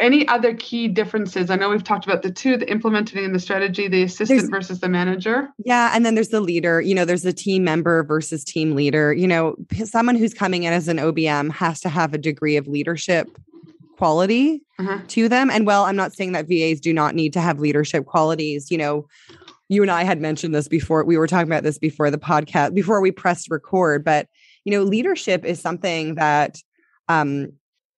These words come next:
Speaker 2: it can be very lacking. It can be very lacking across the board. And I think as entrepreneurs, whether you are an O B M,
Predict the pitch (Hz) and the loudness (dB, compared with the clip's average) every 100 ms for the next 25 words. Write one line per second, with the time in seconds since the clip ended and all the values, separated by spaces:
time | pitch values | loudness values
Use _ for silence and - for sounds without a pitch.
0 | - - 226 226 190 180 175 156 139 - | -12 -2 2 2 4 4 4 2 0 -2
1 | 143 - 175 180 202 190 180 175 175 156 | -10 -10 -4 -2 2 2 4 4 4 2
2 | 156 170 151 - 156 151 160 151 156 151 | 2 -2 -6 0 -2 0 -4 0 2 2
3 | 151 165 170 196 196 - 170 180 - 170 | 0 -2 -2 -2 0 2 2 2 0 0
4 | 180 180 175 165 165 165 175 175 165 165 | -2 -4 -2 0 0 2 0 0 0 0
5 | 165 165 170 165 165 160 156 151 160 | 0 0 0 0 2 2 2 0 -2